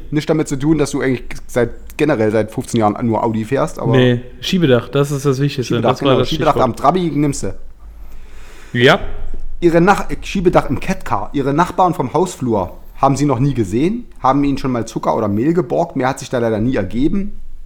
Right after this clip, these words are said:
Speaker 1: oder sind super nett. Sie haben ihnen schon beim Einzug ein paar Kisten abgenommen und beim Hochtragen geholfen. Wenn sie sich im Flur treffen, verre-, verabreden sie sich öfter auf ein Gläschen Wein am Abend. Öh, das klingt so voll so nach Swinger.
Speaker 2: Ja, ja. Nee, ah, hab ich noch nie gesehen.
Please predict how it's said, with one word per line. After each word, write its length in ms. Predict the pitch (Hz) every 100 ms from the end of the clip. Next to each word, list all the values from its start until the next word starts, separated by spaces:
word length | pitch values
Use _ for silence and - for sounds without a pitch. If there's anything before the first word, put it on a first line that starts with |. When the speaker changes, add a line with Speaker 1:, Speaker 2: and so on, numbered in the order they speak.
| -
Speaker 1:
oder 180 | 123 120
sind 220 | 117 117
super 220 | 160 135
nett. 260 | 120 165 - - - - -
Sie 160 | 117
haben 160 | 131 151
ihnen 80 | 139
schon 140 | 139
beim 180 | 117 104
Einzug 360 | - 160 - -
ein 120 | 113
paar 100 | 107
Kisten 300 | 180 170 165
abgenommen 440 | 147 139 139 139
und 140 | 113 110
beim 200 | 107 113
Hochtragen 420 | 135 - 101 98
geholfen. 340 | 95 101 95
Wenn 120 | 113
sie 100 | 123
sich 120 | 117 117
im 100 | 104
Flur 240 | 143 160
treffen, 300 | 165 135 135
verre-, 240 | 110 113 -
verabreden 480 | 123 - 131 127
sie 120 | 113 107
sich 220 | 101 -
öfter 220 | 131 120
auf 140 | 107
ein 120 | 95 90
Gläschen 440 | 113 120 113 92
Wein 160 | 92 101
am 160 | 82
Abend. 440 | - 107 98 85 -
Öh, 180 | 143 110 -
das 120 | -
klingt 160 | 131 117
so 60 |
voll 180 | - 123
so 140 | 113 104
nach 140 | 107
Swinger. 420 | - 139 127 - - - - - -
Speaker 2:
Ja, 360 | 147 120 110 -
ja. 320 | 151 131 98 - - - - - - -
Nee, 200 | 123 113
ah, 320 | - 127 131 - -
hab 80 | 123
ich 80 | 123
noch 60 | 123
nie 140 | 123
gesehen. 280 | 120 117